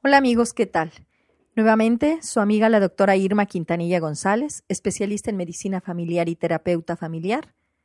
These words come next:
compartiendo con ustedes un tema que me parece de suma importancia para sus vidas. En mi trabajo como terapeuta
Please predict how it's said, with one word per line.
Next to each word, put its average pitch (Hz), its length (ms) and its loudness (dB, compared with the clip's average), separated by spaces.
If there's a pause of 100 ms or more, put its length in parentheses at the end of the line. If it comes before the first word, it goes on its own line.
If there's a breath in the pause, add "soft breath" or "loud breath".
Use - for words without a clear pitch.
(640)
compartiendo 214 640 -2
con 185 140 -6
ustedes 175 460 -6
un 180 120 -6
tema 147 360 -8 (1700)
que 180 120 -4
me 170 120 -4
parece 208 420 -8
de 247 100 -6
suma 247 260 -2
importancia 156 760 -6
para 170 180 -10
sus - 260 -12
vidas. - 440 -12 (2750)
En 202 120 0
mi 208 80 2
trabajo 202 380 2
como 190 220 -2
terapeuta 175 720 -4